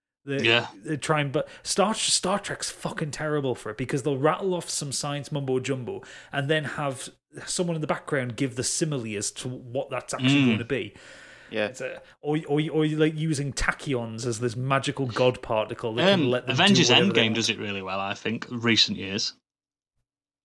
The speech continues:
Speaker 2: Of
Speaker 1: Yeah, what, when they
Speaker 2: explaining.
Speaker 1: explain time travel. Yeah.
Speaker 2: Yeah.
Speaker 1: Yeah,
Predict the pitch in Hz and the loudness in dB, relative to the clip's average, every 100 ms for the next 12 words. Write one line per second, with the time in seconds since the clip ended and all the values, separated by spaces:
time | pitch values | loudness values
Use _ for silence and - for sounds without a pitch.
0 | - 117 123 143 151 123 110 101 117 151 | -6 0 4 4 6 6 6 4 2 0
1 | 135 160 131 117 101 104 113 120 143 113 | 0 -6 -4 -6 -6 -6 0 4 4 4
2 | 104 _ _ _ _ _ _ _ _ _ | 0 _ _ _ _ _ _ _ _ _
3 | _ _ - 240 277 | _ _ 0 4 4